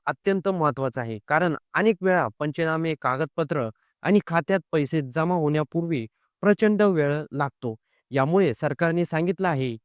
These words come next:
की प्रक्रिया जलद गतीनं पूर्ण केली जाईल आणि दिवाळीपूर्व मदत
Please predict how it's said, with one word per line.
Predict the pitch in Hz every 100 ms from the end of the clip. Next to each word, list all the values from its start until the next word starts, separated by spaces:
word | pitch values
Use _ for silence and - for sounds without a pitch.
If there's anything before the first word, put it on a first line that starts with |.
| -
की | 160 -
प्रक्रिया | 175 - 190 196 175
जलद | 151 190 185
गतीनं | 165 143 165 151 110 -
पूर्ण | 151 151 156
केली | 143 131 131
जाईल | 127 110 104 _ _ _
आणि | 185 214 147
दिवाळीपूर्व | 131 143 160 160 175 175 180
मदत | 175 151 165